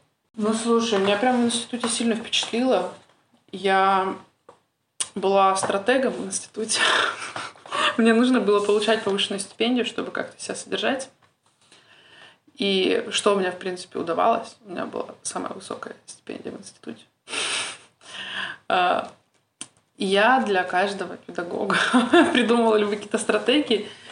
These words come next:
либо при изучении материала, ну, короче, как-то подходила альтернативно к нему. Э, причём я как, как будто не думала на тот момент о том, что это устаревшая система образования.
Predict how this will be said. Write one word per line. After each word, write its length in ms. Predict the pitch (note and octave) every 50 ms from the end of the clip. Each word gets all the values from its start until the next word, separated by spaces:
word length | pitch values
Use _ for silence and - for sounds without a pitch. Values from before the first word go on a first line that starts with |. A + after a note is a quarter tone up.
| - -
либо 180 | A3 A3+ A#3
при 160 | A#3 A#3 G3+ G3
изучении 380 | F#3+ G3 G3 - A3 G#3 G#3
материала, 440 | G3 G3 F#3+ G3 G3 A3 A#3 C4+ C4+
ну, 100 | A3+ G3+
короче, 380 | G3 G3 F#3+ F#3+ F#3+ F#3+ - -
как-то 220 | - - - G3+
подходила 480 | F#3+ - - - G3 F#3+ F#3+ G#3 A3 G3
альтернативно 680 | G3 F#3+ - - F#3 F#3+ F#3+ - - G3 - - -
к 80 | -
нему. 240 | - F#3 - - - - - _ _ _ _ _ _ _ _ _ _ _ _ _ - - _ _ _ _ _ _ _ _
Э, 100 | - A3+
причём 400 | - - G#3 G3 - A#3+ A#3 G3+
я 220 | A#3+ G#3+ A3+ A3+ A3+
как, 160 | A#3 A3+ -
как 260 | - G#3 G3 - -
будто 320 | - - A3+ A3 - - G#3+
не 140 | G#3 G#3
думала 320 | G3 A#3 C4 C#4 C#4+ C4 A3+
на 80 | -
тот 200 | - - - -
момент 300 | - F#3 F#3 F#3 F3+ F#3
о 60 | F3 F3
том, 220 | - E3+ F3+ F3
что 380 | - - - F#3 F#3 F#3 F#3 - - - - - - - - - _
это 280 | - F#3+ F#3+ F#3+ - F3
устаревшая 600 | F3+ F#3 F3+ - - G3 G3 F#3+ F#3+ - F3+ F#3
система 300 | - - - G3 F#3+ F#3
образования. 800 | F#3+ F#3+ F#3+ F#3+ G3+ G3+ A3 C4 D4+ D#4+ C#4+ A3+ F#3 - - G3